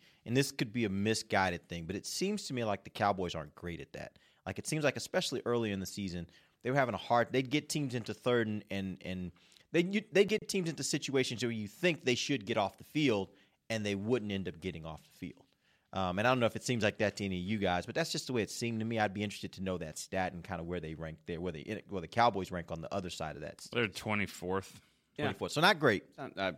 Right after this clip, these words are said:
Speaker 3: bad.
Speaker 1: What's their,
Speaker 3: Bad,
Speaker 1: what's their,
Speaker 3: actually.
Speaker 1: what's the number?
Speaker 2: That's about thirty-one percent. Thirty, thirty-one.
Speaker 1: So about a third of the time when the Cowboys have a team in third and long,
Speaker 2: Yeah.
Speaker 1: they allow them to convert.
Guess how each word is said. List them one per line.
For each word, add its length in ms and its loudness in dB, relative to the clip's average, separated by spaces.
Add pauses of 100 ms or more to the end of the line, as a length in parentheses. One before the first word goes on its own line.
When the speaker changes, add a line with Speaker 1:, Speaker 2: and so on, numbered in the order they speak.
(220)
Speaker 3:
bad. 300 4
Speaker 1:
What's 180 8
their, 160 6
Speaker 3:
Bad, 80 4
Speaker 1:
what's 180 6
their, 100 4
Speaker 3:
actually. 140 2
Speaker 1:
what's 200 4
the 100 2
number? 460 2
Speaker 2:
That's 300 2
about 440 4
thirty-one 1160 4
percent. 440 -6 (600)
Thirty, 180 -4 (460)
thirty-one. 420 -2
Speaker 1:
So 60 0
about 260 8
a 40 -20
third 260 8
of 60 0
the 60 2
time 540 4 (360)
when 120 -2
the 80 -2
Cowboys 400 6
have 240 6
a 60 0
team 340 -2
in 60 -2
third 320 2
and 120 -2
long, 440 4
Speaker 2:
Yeah. 260 4 (100)
Speaker 1:
they 120 4
allow 320 6
them 180 -2
to 60 -4
convert. 420 -2